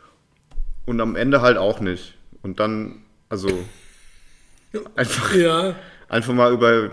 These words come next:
Speaker 1: also wenn ich das geguckt hätte, hätte ich mir gedacht, es ist einfach mal über mehrere Jahre so und so viel tausend, hunderttausend Leute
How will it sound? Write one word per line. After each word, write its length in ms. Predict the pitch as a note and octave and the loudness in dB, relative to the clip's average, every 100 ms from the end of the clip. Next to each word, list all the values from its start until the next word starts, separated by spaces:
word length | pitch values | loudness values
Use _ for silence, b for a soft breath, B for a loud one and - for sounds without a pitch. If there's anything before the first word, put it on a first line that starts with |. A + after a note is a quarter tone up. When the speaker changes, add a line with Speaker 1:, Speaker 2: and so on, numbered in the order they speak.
| A2 - | -6 -4
Speaker 1:
also 340 | A2 G2+ F#2 | -6 -6 -2
wenn 180 | G#2+ A2+ | 0 0
ich 200 | B2+ - | -4 -8
das 240 | B2+ - | -14 -14
geguckt 360 | - - D3 C#3+ | -12 -6 -4 2
hätte, 200 | E3 D3 | 2 4
hätte 140 | C#3 | 2
ich 100 | C3+ | 0
mir 100 | C3+ C3 | -2 4
gedacht, 280 | B2 B2+ - | 4 2 -6
es 160 | - | -10
ist 60 | - | -4
einfach 260 | G#2+ A2+ A2+ | -4 -4 -2
mal 200 | A2+ A2 | -2 0
über 160 | G#2+ | 0
mehrere 400 | G#2 A2 C#3 C#3 | 2 2 2 2
Jahre 880 | B2 G2+ F2+ G2 G#2+ A2+ A2+ C3 - _ _ b b b b b | 0 2 4 2 0 -2 -2 -4 -10 _ _ b b b b b
so 200 | - A2 | -12 -4
und 100 | A2+ | -4
so 80 | A#2+ | -4
viel 220 | - A#2+ | -8 -10
tausend, 760 | - G#2+ A2+ A2 A2+ - - - | -2 0 0 -2 -6 -8 -16 -8
hunderttausend 560 | A2+ A2 A2+ G#2+ G#2 | -6 -4 -2 -2 -2
Leute 540 | G2 G#2 G#2 A2 G#2 | 0 0 0 -2 -2